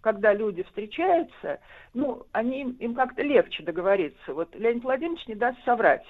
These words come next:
Он очень хорошо знает примеры из истории и, э, всем нам донес это. Теперь мы тоже все это знаем. Э, и во многих странах, э, есть, э, стратегии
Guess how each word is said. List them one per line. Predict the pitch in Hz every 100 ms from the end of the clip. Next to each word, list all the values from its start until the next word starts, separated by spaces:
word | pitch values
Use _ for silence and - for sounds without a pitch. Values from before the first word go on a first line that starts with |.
| -
Он | 196 208
очень | 240 233 214
хорошо | - 233 240 254 226 147 - -
знает | 220 165 156 _
примеры | 190 202 185 175 170
из | - 196 180 175
истории | 196 - 285 320 302 220 208 196
и, | - 190 190 185 - - - -
э, | 190 185 175 -
всем | - 208 190 180 180 - -
нам | - 180 196 170 170
донес | 175 185 220 302 330 -
это. | - 247 240
Теперь | 226 - 202
мы | 185
тоже | 175 247 269 262 -
все | 226
это | 208 214
знаем. | 214 202 190 185 196 - - -
Э, | - - -
и | 226 240 226
во | 196 233
многих | 247 247 254 -
странах, | 277 320 339 277 208 -
э, | - 202 190 185 196
есть, | 202 254 302 247 - -
э, | - 208 208 196 196
стратегии | - 247 254 320 277 165 139 120